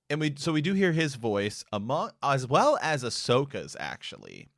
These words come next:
um, which actually is something I don't think we've really explored, or I don't think a lot of people have explored. Does Ahsoka,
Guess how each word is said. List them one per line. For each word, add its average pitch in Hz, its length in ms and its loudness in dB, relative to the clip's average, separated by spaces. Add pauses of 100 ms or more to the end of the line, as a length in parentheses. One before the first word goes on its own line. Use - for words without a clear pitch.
(180)
um, 104 280 0
which 107 140 -4
actually 175 360 -2
is 139 120 0
something 139 560 -6
I 117 100 2
don't 147 140 -6
think 156 160 -8
we've 117 180 -8
really 113 460 -4 (240)
explored, 101 560 -6
or 113 40 0
I 117 60 2
don't 151 140 -4
think 139 140 -8
a 107 40 -4
lot 101 180 0
of 104 60 -6
people 101 180 -6
have 92 60 -8
explored. 107 520 -4 (580)
Does 151 220 4
Ahsoka, 127 760 2